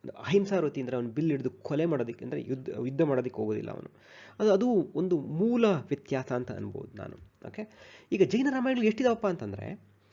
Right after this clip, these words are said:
ಆ, ನೋಡಿ, ವಾಲ್ಮೀಕಿ ರಾಮಾಯಣದಲ್ಲಿ ರಾಮ ರಾವಣನ ವಧೆ ಮಾಡ್ತಾನೆ, ಅವನೊಬ್ಬ ಕ್ಷತ್ರಿಯ. ಓಕೆ, ಆದ್ರೆ ಜೈನ ರಾಮಾಯಣದಲ್ಲಿ ಅವನೊಬ್ಬ ಅಹಿಂಸಾರೂತಿ, ಅವನು, ಆ,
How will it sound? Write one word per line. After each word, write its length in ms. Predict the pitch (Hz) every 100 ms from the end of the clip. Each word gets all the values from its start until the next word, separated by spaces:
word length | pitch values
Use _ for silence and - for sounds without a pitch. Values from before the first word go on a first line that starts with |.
| - - _ -
ಆ, 40 |
ನೋಡಿ, 140 | 147 135
ವಾಲ್ಮೀಕಿ 460 | 101 165 190 214
ರಾಮಾಯಣದಲ್ಲಿ 880 | 202 196 196 190 190 202 233 240 - - _ _
ರಾಮ 400 | - 131 135 170 175 180 - -
ರಾವಣನ 420 | 131 135 143 139
ವಧೆ 280 | 131 113 117
ಮಾಡ್ತಾನೆ, 440 | 104 98 - 104 _ _ _ _ - - - -
ಅವನೊಬ್ಬ 220 | 151 147
ಕ್ಷತ್ರಿಯ. 360 | 151 226 117 95 - _ _ _ - - - -
ಓಕೆ, 240 | - 190 - - - -
ಆದ್ರೆ 220 | 135 143
ಜೈನ 300 | 120 208 269
ರಾಮಾಯಣದಲ್ಲಿ 500 | 247 180 139 113 107
ಅವನೊಬ್ಬ 340 | 135 147 139 160
ಅಹಿಂಸಾರೂತಿ, 1040 | 214 - 143 180 196 185 165 120 - - _ _ -
ಅವನು, 480 | - 131 60 55 50 - - 50 50 _ _ _ - -
ಆ, 300 | 120 117 117